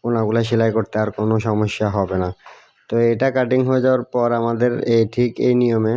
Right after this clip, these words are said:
গলাটা এভাবে সেলাই করে নিতে হয়। এখন আমরা গলাটার ওই পাশে চলে যাব। যাওয়ার পর আমরা একদম বরাবর মাঝখান করে এভাবে একটা দাগ দিয়ে দেব, নখ দিয়ে ঘষা দিয়ে। ঠিক আছে, তো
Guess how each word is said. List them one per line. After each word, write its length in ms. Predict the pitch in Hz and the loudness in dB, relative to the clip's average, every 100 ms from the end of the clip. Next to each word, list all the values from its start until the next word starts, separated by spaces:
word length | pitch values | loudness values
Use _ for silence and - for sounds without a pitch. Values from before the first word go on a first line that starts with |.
| 135 | 0
গলাটা 340 | 113 110 107 117 | 0 0 0 2
এভাবে 320 | 113 110 110 | 2 2 0
সেলাই 300 | 113 107 107 107 | -2 -2 -2 -2
করে 200 | 110 107 | -2 0
নিতে 280 | 104 101 98 | 0 0 -2
হয়। 220 | 101 95 _ - - - - - _ _ _ | -2 -4 _ -20 -20 -20 -20 -20 _ _ _
এখন 200 | 139 147 | -4 -2
আমরা 200 | 147 147 151 | 0 0 0
গলাটার 460 | 151 147 127 139 | 0 -2 -2 0
ওই 100 | 143 135 | 0 0
পাশে 240 | 135 - | -2 -4
চলে 240 | 123 147 143 | -2 0 2
যাব। 200 | 131 117 135 151 - - 110 | 0 0 -2 -4 -12 -8 -2
যাওয়ার 280 | 120 123 113 | 0 0 -2
পর 160 | 127 123 | -2 0
আমরা 220 | 117 120 131 | 0 0 0
একদম 280 | 113 117 123 | 0 -2 0
বরাবর 300 | 131 127 117 | 0 0 0
মাঝখান 440 | 117 113 117 - 127 | 0 -2 -4 -4 -2
করে 220 | 120 123 139 160 _ - - | 0 0 0 -4 _ -20 -6
এভাবে 280 | 113 123 127 | -2 0 0
একটা 280 | 117 - 131 139 - _ _ _ _ - | -2 -2 -2 -2 -8 _ _ _ _ -6
দাগ 220 | 113 120 104 | -2 0 0
দিয়ে 180 | 107 113 | 2 2
দেব, 180 | 107 104 117 | 2 2 2
নখ 160 | 120 120 104 | 2 0 0
দিয়ে 160 | 117 | 2
ঘষা 280 | 107 110 110 | 2 0 -2
দিয়ে। 240 | 104 107 95 | -2 0 0
ঠিক 180 | - 117 | -2 -2
আছে, 180 | 123 120 | 0 0
তো 100 | 101 | 0